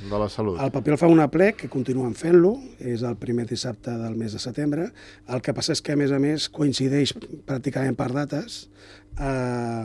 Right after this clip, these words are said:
Speaker 2: molt proper a la festa major de Valldoreix. I, per tant, s'ha perdut la tradició que la, la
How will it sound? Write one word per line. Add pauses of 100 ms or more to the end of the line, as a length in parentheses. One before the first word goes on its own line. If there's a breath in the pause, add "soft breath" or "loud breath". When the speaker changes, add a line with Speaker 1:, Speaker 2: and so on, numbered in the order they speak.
Speaker 2:
molt
proper
a
la
festa
major
de
Valldoreix. (100)
I,
per
tant, (420 loud breath)
s'ha
perdut
la
tradició
que
la,
la